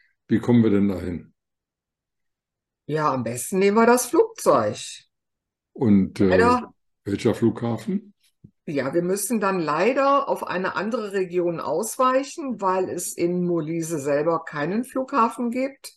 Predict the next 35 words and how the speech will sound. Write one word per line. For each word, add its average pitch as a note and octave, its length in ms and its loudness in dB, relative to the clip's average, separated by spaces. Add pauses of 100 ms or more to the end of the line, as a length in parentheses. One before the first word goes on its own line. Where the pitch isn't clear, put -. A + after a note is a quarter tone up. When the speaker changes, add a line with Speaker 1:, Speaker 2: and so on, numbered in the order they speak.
(580)
Speaker 2:
Und F3 180 0
zwar E3 160 2
fliegen G3 320 0
wir F3+ 80 4
dann D#3+ 160 4
nach C#3 160 -6
Neapel. C3 500 0
Das G3+ 200 -4
ist F3 200 -8
der D#3+ 260 2 (240)
nächste G#3 440 0
Flughafen. C4+ 1000 -4 (400)
Da D#3+ 140 -2
haben E3+ 260 4
wir F#3+ 100 6
dann E3+ 220 6
so, D#3+ 600 2
ja, C3+ 340 -2
so E3 160 -4
hundertsiebzig F#3+ 640 -4
Kilometer F#3 480 -2
von A#3 240 -2
Neapel G#3+ 760 -2 (680)
bis - 600 -2 (240)
zu - 180 -4
diesem D3+ 360 -2
See, D#3+ 680 4
an G3+ 180 0
den G#3+ 240 0
ich G#3 240 -6
Sie G3+ 140 0
heute F#3+ 380 2
alle F#3 200 2
entführen G3+ 720 -4
möchte. A3 640 -2